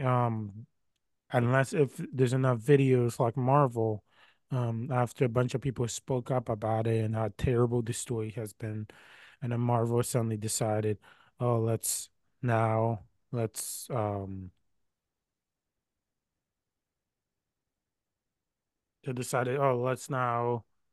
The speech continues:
pause and take a year off to focus on other, to focus on making a great story instead of them just rushing into the story." I think for them, they're not really, it's not like they're not listening to the fan. Maybe,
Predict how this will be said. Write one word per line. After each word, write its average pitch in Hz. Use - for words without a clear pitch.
pause 110
and 113
take -
a 131
year 117
off 107
to -
focus 123
on 117
other, 113
to 135
focus -
on 120
making 123
a 107
great 123
story 107
instead 104
of 110
them 117
just 101
rushing 113
into 107
the 104
story." 107
I 110
think 127
for 123
them, 123
they're 113
not 113
really, 110
it's 147
not 180
like 139
they're 135
not 131
listening 123
to 117
the 113
fan. 131
Maybe, 196